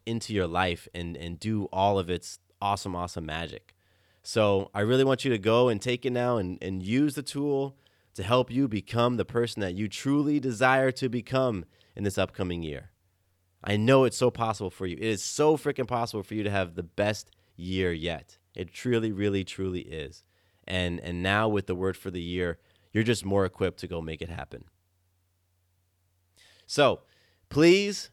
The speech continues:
share this episode with one person that you know could benefit. You never know. You never know what massive breakthroughs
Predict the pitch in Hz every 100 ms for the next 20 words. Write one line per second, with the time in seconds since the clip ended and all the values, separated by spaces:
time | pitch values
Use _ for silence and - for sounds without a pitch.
0 | _ - 147 151 175 170 160 151 147 156
1 | 147 120 110 135 160 160 160 160 - 156
2 | 156 160 _ _ 110 - 117 120 123 131
3 | 117 120 123 135 131 - _ _ _ _
4 | _ _ - 107 107 117 139 156 165 175
5 | 165 107 73 - _ 101 113 143 151 151
6 | 151 123 120 117 107 113 127 131 127 120
7 | 95 113 120 - 107 95 87